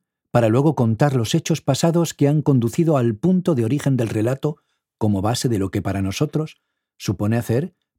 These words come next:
propuestas que cuenten e incorporen de una manera clara y decidida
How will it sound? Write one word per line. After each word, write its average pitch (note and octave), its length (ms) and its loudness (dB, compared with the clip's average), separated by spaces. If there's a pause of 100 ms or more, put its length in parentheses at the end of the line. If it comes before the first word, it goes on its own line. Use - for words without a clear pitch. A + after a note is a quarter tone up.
propuestas G2+ 580 -4
que F2 160 -8
cuenten C3 600 -2 (240)
e A#2 80 0
incorporen F#2+ 680 -2
de A2 80 0
una A#2+ 140 2
manera G2+ 320 -2
clara A#2 400 -2
y F#2 80 -6
decidida C#3+ 640 0